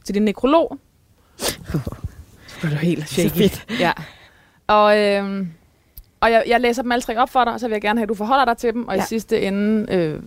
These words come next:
Speaker 1: vælger en af dem, eller, øh, eller skriver en ny sammen med mig.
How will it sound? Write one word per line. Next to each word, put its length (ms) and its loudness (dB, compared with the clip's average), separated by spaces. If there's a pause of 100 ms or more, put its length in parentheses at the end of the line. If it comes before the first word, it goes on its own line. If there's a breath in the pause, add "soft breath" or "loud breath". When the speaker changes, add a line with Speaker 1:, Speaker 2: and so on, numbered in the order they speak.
(140)
Speaker 1:
vælger 540 2
en 220 0
af 140 4
dem, 200 -2
eller, 360 0
øh, 300 0
eller 180 0
skriver 260 -2
en 340 -4
ny 120 -6 (520)
sammen 240 -2
med 80 -12
mig. 100 -14